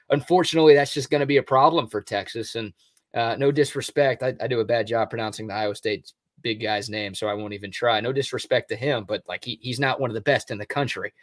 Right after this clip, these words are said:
So when you run up against some of the other better big guys than him, it's, uh, a, a scary proposition for this Texas basketball team 'cause they just don't have the size. So we'll see. We'll see what happens. Um,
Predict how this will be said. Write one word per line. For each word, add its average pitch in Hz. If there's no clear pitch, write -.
So 113
when 117
you 139
run 127
up 127
against 117
some 127
of 120
the 117
other 127
better 147
big 127
guys 120
than 101
him, 117
it's, -
uh, 113
a, -
a -
scary 127
proposition 113
for 104
this 101
Texas -
basketball 101
team 92
'cause 90
they 95
just 98
don't 90
have 92
the 90
size. 87
So 90
we'll 170
see. 208
We'll 127
see 190
what 185
happens. 147
Um, 117